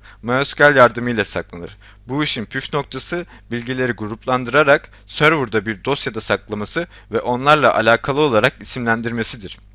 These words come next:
M Y S Q L ile yapılan en popüler uygulamalardan bazıları blog siteleridir. Dinamik web siteleri. Dinamik web sitelerine örnek olarak bizim sitemizi, yani P H P hocam nokta com'u verebiliriz. E-ticaret siteleri,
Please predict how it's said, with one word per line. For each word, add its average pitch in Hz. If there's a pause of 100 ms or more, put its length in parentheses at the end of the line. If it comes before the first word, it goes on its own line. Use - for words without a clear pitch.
(520)
M 135
Y 170
S -
Q 208
L 208
ile 151
yapılan 113
en 139
popüler 120
uygulamalardan 92
bazıları 123
blog 113
siteleridir. 90 (520)
Dinamik 127
web 117
siteleri. 87 (180)
Dinamik 139
web 156
sitelerine 110
örnek 107
olarak 104 (460)
bizim 131
sitemizi, 90
yani 104
P -
H 110
P 117
hocam 95
nokta 101
com'u 120 (200)
verebiliriz. 101 (420)
E-ticaret 139
siteleri, 156